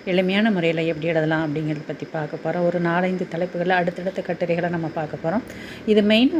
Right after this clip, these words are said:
பார்க்கும் பொழுது இந்த சி பி எஸ் இ ஸ்கூலில் படிக்கிறவங்க, தமிழ் எடுத்து படிக்கிறவங்க, தமிழை வந்து ஒரு பாடமா எடுத்து படிக்கிறவங்களுக்கு கேட்ட கேள்விகளுக்கான பதில்களா இருக்கு. அந்த வகையில் நம்மளுடைய முதல் கட்டுரை வந்து நோயற்ற வாழ்வே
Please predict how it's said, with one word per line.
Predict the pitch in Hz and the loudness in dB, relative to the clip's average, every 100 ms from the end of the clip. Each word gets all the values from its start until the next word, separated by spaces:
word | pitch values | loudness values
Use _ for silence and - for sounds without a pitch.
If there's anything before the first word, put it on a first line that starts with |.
| 247 | 2
பார்க்கும் | 185 202 | 0 0
பொழுது | 180 190 247 | 0 0 2
இந்த | 277 | 0
சி | 196 - 247 | 0 2 2
பி | 254 | 4
எஸ் | 247 214 196 | 4 2 0
இ | |
ஸ்கூலில் | 202 - 185 180 175 | -2 -4 -2 0 0
படிக்கிறவங்க, | 175 165 - 170 165 165 | 0 -2 -4 -2 -2 -2
தமிழ் | 185 180 | -2 0
எடுத்து | 185 160 - - | 0 -2 -4 -4
படிக்கிறவங்க, | 160 - 156 160 | -4 -4 -4 -4
தமிழை | 160 180 185 185 | -4 -4 -2 0
வந்து | 175 247 | 0 0
ஒரு | 269 - | 0 2
பாடமா | 175 165 175 | 2 2 2
எடுத்து | 170 156 165 | -2 -4 -6
படிக்கிறவங்களுக்கு | 156 156 165 165 156 - 254 - - - - | -6 -6 -8 -6 -6 -4 -4 -6 -12 -8 2
கேட்ட | 196 185 180 | 4 4 2
கேள்விகளுக்கான | - 175 170 170 160 165 170 294 - | 0 0 2 0 -2 -2 -2 -2 0
பதில்களா | 170 170 165 156 | 2 2 2 2
இருக்கு. | 156 147 - 294 - - - | 2 0 -2 -4 -4 -12 -2
அந்த | - 220 | 4 6
வகையில் | 262 269 269 | 6 4 4
நம்மளுடைய | 247 202 214 226 | 4 2 2 0
முதல் | 180 180 220 | 0 -2 -2
கட்டுரை | 233 165 190 170 | -2 -2 0 -2
வந்து | 165 147 240 262 | -2 -6 -4 0
நோயற்ற | 208 294 311 302 | 2 2 2 2
வாழ்வே | 190 160 160 | 2 2 0